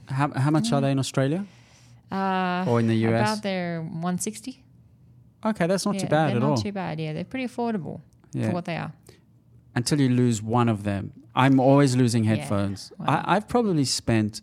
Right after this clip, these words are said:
Speaker 1: thousands of dollars on, on
Speaker 2: On
Speaker 1: headphones. I
Speaker 2: headphones.
Speaker 1: just,
Speaker 2: Yeah.
Speaker 1: you know, they just disappear, and sometimes they pop up again. And,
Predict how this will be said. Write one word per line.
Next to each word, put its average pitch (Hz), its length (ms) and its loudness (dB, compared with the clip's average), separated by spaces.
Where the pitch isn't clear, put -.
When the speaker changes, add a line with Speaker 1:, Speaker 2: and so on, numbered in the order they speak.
Speaker 1:
thousands 120 520 2
of 110 120 -2
dollars 107 560 0
on, 110 360 -4
on 113 60 -6
Speaker 2:
On 110 60 -2
Speaker 1:
headphones. 123 540 -2
I 113 40 -2
Speaker 2:
headphones. 110 100 -4
Speaker 1:
just, - 320 -6
Speaker 2:
Yeah. 151 320 -10
Speaker 1:
you 120 140 -6
know, 120 160 -2
they 117 120 0
just 117 280 -6
disappear, 117 580 0
and 110 240 0
sometimes 120 340 -4
they 117 80 0
pop - 280 -4
up - 140 -4
again. 107 420 0
And, 104 260 -4